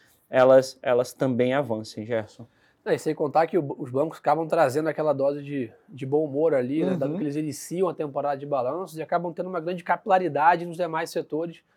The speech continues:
Speaker 2: né, seja via creche, seja via mercado de capitais, né, ou seja, até pela captação de recursos aí dos, dos clientes, dá pra sentir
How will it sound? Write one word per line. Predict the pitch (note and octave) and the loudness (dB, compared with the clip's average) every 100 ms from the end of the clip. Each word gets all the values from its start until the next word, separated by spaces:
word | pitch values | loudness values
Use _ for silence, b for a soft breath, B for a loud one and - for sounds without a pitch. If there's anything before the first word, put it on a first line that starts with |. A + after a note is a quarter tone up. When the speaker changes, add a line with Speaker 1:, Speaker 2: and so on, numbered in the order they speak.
| _ _ _ _ _ | _ _ _ _ _
Speaker 2:
né, | D#3+ C3+ | -10 -4
seja | D#3 | 0
via | D3 C#3 | 0 0
creche, | - C3+ D#3 D#3+ C3+ | 0 4 4 4 0
seja | D3+ C#3 | -2 -2
via | C#3 C#3 | -2 -4
mercado | B2 - C3+ C3 | -4 -2 -2 -2
de | |
capitais, | - - - C#3 D#3+ C#3+ - - | -8 -8 -6 0 2 2 -4 -14
né, | B2+ C3+ B2+ | -14 -10 -10
ou | B2 | -10
seja, | C#3+ | -8
até | C3 C#3+ | -6 -6
pela | - C#3+ | -4 -4
captação | C3 C3+ - B2 C#3+ | -4 -8 -6 -8 -6
de | C3 | -8
recursos | C3 - C#3+ C3+ - B2 | -8 -6 -6 -6 -10 -8
aí | B2+ | -8
dos, | B2 - | -10 -12
dos | B2 - | -16 -14
clientes, | - B2+ C3 D#3 | -8 -8 -8 -8
dá | D#3 C#3 | -6 -6
pra | D#3+ | -8
sentir | - D#3 - D#3 D3+ | -8 -12 -6 -6 -6